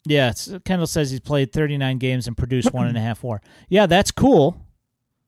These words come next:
Speaker 1: Uh, however, um, one fewer war than Brantley, who played a hundred and twenty-one games. Yeah,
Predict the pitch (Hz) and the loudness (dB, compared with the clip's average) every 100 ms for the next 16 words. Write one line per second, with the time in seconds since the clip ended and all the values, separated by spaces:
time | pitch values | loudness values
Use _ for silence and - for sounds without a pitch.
0 | _ _ _ _ - 131 131 123 175 190 | _ _ _ _ -4 -2 -2 2 4 6
1 | 175 185 190 _ _ _ _ _ - 143 | 4 2 0 _ _ _ _ _ -2 2
2 | 139 139 135 123 - - _ _ _ _ | 2 2 0 -2 -6 -12 _ _ _ _
3 | _ _ _ _ _ _ _ _ _ _ | _ _ _ _ _ _ _ _ _ _
4 | _ _ _ 139 160 165 - 156 143 135 | _ _ _ -2 0 0 0 2 2 2
5 | 139 139 127 120 - 135 147 123 120 120 | 2 0 -2 0 0 0 -2 -2 -2 -4
6 | 135 123 117 127 117 107 135 123 143 127 | -4 -4 -4 -4 -4 -6 -6 -4 -4 -6
7 | 95 98 247 220 | -10 -12 -8 -8